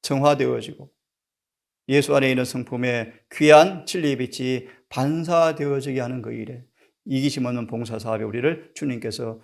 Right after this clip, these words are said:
부르신다. 그렇게 말합니다. 특별히 중요한 말씀이요. 건강이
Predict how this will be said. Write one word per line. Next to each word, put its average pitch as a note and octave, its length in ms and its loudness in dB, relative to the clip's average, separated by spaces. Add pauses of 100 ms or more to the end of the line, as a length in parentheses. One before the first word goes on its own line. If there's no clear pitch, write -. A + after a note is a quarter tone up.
(140)
부르신다. C3 840 -16 (1000)
그렇게 - 240 -20
말합니다. - 420 -20 (3000)
특별히 F3 300 -4
중요한 D#3 320 -2
말씀이요. B2+ 580 -6 (1700)
건강이 E3 760 -8